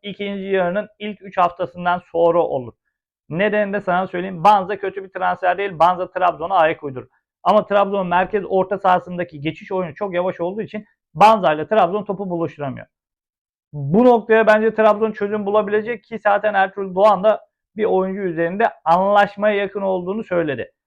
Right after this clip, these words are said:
Hatta oyuncunun da ben size ismini vereyim arkadaşlar. Oscar'la görüşmeye başladı Trabzon. Ben öyle bir duyum aldım içeriden.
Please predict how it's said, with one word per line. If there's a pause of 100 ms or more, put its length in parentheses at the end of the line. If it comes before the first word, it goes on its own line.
(200)
Hatta
oyuncunun
da
ben
size
ismini
vereyim
arkadaşlar. (360)
Oscar'la
görüşmeye
başladı
Trabzon.
Ben
öyle
bir
duyum
aldım
içeriden.